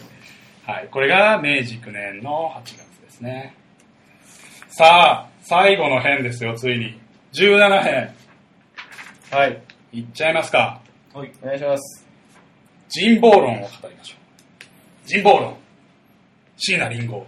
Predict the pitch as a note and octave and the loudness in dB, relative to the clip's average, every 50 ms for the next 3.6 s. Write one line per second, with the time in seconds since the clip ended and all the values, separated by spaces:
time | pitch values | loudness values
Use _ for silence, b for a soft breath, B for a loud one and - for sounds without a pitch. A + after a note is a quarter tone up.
0 | _ - E3 F3 D#3 C3 - F#2+ F2+ - - _ _ _ _ _ _ _ A2 A#2 | _ -8 -4 -2 -2 -2 -4 -8 -12 -18 -20 _ _ _ _ _ _ _ -18 -18
1 | B2 - - _ _ _ B B B B B B B B B B B B _ A2 | -18 -18 -20 _ _ _ B B B B B B B B B B B B _ -20
2 | G#2 G#2+ G2+ F#2+ F2+ - - - - - - - _ _ _ C3 B B B B | -18 -16 -16 -18 -18 -20 -18 -18 -18 -18 -18 -20 _ _ _ -20 B B B B
3 | B B B B - _ _ _ A2 G2+ G2+ G2 | B B B B -20 _ _ _ -20 -20 -18 -18